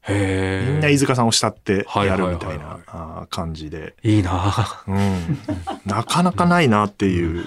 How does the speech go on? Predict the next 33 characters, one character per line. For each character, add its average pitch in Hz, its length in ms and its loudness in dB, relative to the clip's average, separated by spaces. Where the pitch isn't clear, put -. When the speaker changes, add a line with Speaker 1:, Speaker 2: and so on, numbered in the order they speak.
Speaker 2:
感 90 300 -4
じ 90 340 -8
で 117 160 0
ね、 139 380 2
Speaker 1:
う - 20 -18
ん。 - 100 -20
Speaker 2:
テ 139 100 2
レ 113 80 6
ビ 92 80 0
十 107 420 4
四 107 140 4
本 87 180 -4
と 82 80 -6
か 78 80 -10
や 78 60 -10
っ - 40 -14
て - 140 -10
る 82 60 -4
人 - 160 -8
で 78 60 -10
す - 120 -4
か 98 80 -2
ら。 131 160 0
Speaker 1:
ね、 - 80 -18
さ、 92 180 -6
そ - 180 -8
も 185 60 -4
そ 226 160 -8
も 233 100 -4
の 226 80 -4
な、 220 360 -4
バ - 140 -6
イ-、 196 80 -6